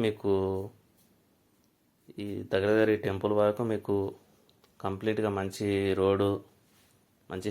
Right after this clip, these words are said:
హైవే అయితే ఉంది. మీరు ఓన్ వెహికల్స్లో వచ్చినా కూడా చేరుకోవచ్చు. మీరు వికారాబాద్ నుంచి అనంతగిరి హిల్స్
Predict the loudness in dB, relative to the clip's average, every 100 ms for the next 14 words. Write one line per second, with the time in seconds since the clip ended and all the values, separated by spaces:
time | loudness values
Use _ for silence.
0 | -4 -2 0 0 0 0 0 -2 -4 -10
1 | _ _ _ _ _ _ _ -20 _ _
2 | -6 -2 0 0 -2 -2 -4 0 2 2
3 | 2 -2 0 0 0 0 0 2 2 4
4 | 0 -4 -8 _ _ _ _ _ _ _
5 | _ _ _ _ _ _ _ _ _ _
6 | _ -10 -2 0 2 4 2 0 -4 -12
7 | _ -20 -18 -2 2 6 6 6 -2 -2
8 | -4 -4 -6 _ _ _ _ -4 -4 2
9 | 4 4 4 2